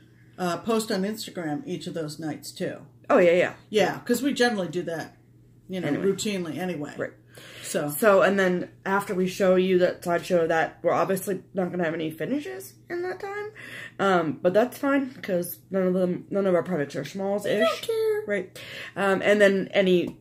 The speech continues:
Speaker 2: we'll come back where it's live to us and show you any haul that we got or whatever. Um, and Stitchy Kindness and, and, you know, mail call and all that good stuff that you're used to seeing.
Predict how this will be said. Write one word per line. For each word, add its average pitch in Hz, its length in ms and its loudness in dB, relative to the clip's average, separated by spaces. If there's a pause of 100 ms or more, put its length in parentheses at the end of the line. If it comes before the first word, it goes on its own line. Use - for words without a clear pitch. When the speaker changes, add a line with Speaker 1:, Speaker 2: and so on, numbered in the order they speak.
Speaker 2:
we'll 180 240 -4 (160)
come 175 200 -2
back 156 180 -2
where 151 120 0
it's - 360 -8
live 151 460 0
to 160 160 0
us 160 280 0
and 139 340 -4
show 160 180 -2
you 147 180 0
any 131 140 -2
haul 247 240 2
that 226 120 2
we 226 100 0
got 202 240 4
or 196 80 4
whatever. 196 440 2 (380)
Um, 151 480 0 (120)
and 156 380 -2
Stitchy 151 320 -6
Kindness 170 520 -2
and, 139 340 -2
and, 127 300 -4 (120)
you - 100 -6
know, 131 80 -4
mail 151 240 -2
call 175 240 -4
and 170 100 -2
all 160 100 -4
that 156 220 -2
good - 160 -6
stuff - 180 -12
that 131 80 -4
you're 120 120 -4
used 139 200 -2
to 139 80 -10
seeing. 247 400 0